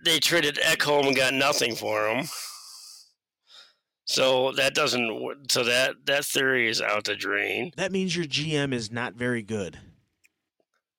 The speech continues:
Speaker 1: Well, he's retired.
Speaker 2: Uh, yeah, because he was not very good.
Speaker 1: Well, t-,
Speaker 2: He
Speaker 1: who
Speaker 2: was, it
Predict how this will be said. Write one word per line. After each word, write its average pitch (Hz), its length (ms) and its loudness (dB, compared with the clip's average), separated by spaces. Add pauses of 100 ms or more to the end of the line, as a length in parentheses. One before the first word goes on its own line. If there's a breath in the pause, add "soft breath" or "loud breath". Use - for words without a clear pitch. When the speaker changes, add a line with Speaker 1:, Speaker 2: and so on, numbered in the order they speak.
(100)
Speaker 1:
Well, 107 120 -6
he's 113 520 0 (180)
retired. 117 680 -2 (960 loud breath)
Speaker 2:
Uh, 143 80 -2
yeah, 147 440 -2
because 135 300 -2
he 151 80 -2
was 123 180 0
not 127 220 -6
very 117 280 -4
good. 98 420 -10 (1040)
Speaker 1:
Well, 110 400 0
t-, - 220 -2
Speaker 2:
He 170 100 0
Speaker 1:
who 170 60 2
Speaker 2:
was, 120 120 2
it - 20 2